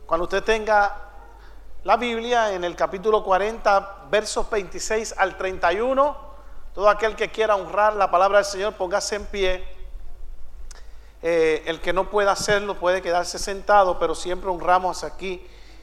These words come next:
cuando se hace la lectura de la palabra de nuestro Dios. Lo hacemos poniéndolo en pie. Así que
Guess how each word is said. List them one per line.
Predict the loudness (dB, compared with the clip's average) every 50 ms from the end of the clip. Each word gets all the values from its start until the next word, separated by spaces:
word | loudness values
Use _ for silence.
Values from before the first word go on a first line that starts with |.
| -14 -14 -10 -6
cuando | -4 -2 -2 -2
se | -2 -2 -4 -4 -4 -2 -2
hace | -2 -2 0 0 2
la | 2 2
lectura | 0 -2 -4 -4 -2 0 2 2
de | 0 0
la | -2 -2 -2 0
palabra | 0 2 2 2 2 2 0
de | -2
nuestro | -2 -6 -8 -8 -6 -4
Dios. | -2 -2 -2 -2 -2 -4 -8 -12 -14 -14 -14 -12 -12 -14 -14 -16 -16 -14 -14 -14 -12 -14 -16 -16 -16 -18 -18 -18 -18 -18 -20 -20 -20 -20 -20 -20 -20 -20 -20 -18 -14 -10
Lo | -10
hacemos | -8 -4 -2 -2 -2 0 -2 -2 -4 -6 -14 -18 -14 -10
poniéndolo | -10 -6 -6 -6 -4 -4 -4 -4 -4
en | -6 -8 -12
pie. | -14 -12 -10 -10 -10 -10 -10 -10 -10 -10 -14 -18 -20 -20 -20 -20 -20 -20 -20 -20 -20 -20 -20 -20 -20 -16 -10 -8
Así | -6 -4 -4 -4 0
que | 4 4 4 4 2 -2 -8 -14 -18